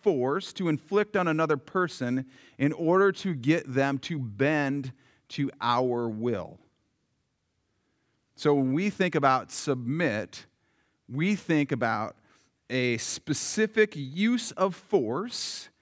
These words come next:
in an effort to get someone to do something we want to do or to get them to not do something. I mean, if you ever watch U F C, they're trying to submit the other guy out, which you're like,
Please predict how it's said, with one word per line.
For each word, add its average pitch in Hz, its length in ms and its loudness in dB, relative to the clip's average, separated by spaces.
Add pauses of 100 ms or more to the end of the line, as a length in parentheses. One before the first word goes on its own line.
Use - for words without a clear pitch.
(260)
in 170 100 2
an 170 160 2 (120)
effort 180 720 -2 (720)
to 170 480 0 (480)
get 165 300 2
someone 190 1200 2
to 170 100 0
do 170 460 -4
something 156 680 0
we 151 160 -2
want 143 340 0
to 131 100 -6
do 127 360 0
or 139 200 0
to 131 140 -8
get 131 300 -2
them 135 160 -2
to 135 120 -4
not 127 440 0
do 113 320 -4 (360)
something. 98 640 -6 (1300)
I - 20 -6
mean, 113 120 -2
if 107 120 -8
you 113 140 -2
ever 131 180 0
watch 127 300 -2
U 131 180 0
F 131 120 -2
C, 117 420 -6 (1400)
they're 107 140 -4
trying 123 320 -2
to 127 80 0
submit 127 600 -4
the 127 160 -2
other 127 240 0
guy 127 280 2
out, 127 340 -2
which 104 220 -12
you're 104 120 -6
like, 101 220 -4